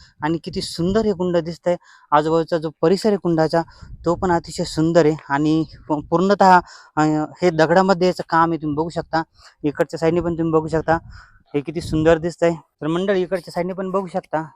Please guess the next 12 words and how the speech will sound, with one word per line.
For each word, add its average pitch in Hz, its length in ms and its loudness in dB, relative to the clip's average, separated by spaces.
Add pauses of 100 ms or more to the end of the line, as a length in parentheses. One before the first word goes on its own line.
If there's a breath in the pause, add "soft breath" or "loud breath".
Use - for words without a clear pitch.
(120)
या 156 100 -2
साईडने 156 320 -2
पण 190 160 -4
ना 156 180 -4 (380)
इकडे 156 220 -6
पण 190 180 -8
गणेश 170 320 -4
कुंड 175 260 -2
आहे, 156 80 0
तुम्ही 165 200 -6
बघू 170 180 -2
शकता 160 320 -6